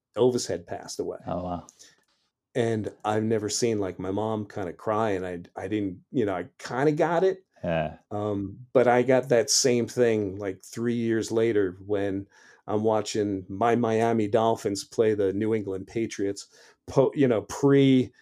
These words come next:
Speaker 1: Tom Brady beating our butts every day.
Speaker 2: <laughs> Yes.
Speaker 1: Um, and then Howard Cosell,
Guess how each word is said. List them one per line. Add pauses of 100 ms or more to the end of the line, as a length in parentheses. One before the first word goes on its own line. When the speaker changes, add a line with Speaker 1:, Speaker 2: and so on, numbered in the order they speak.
(200)
Speaker 1:
Tom
Brady
beating
our
butts
every
day.
Speaker 2:
<laughs>
Yes. (320)
Speaker 1:
Um, (120)
and
then
Howard
Cosell,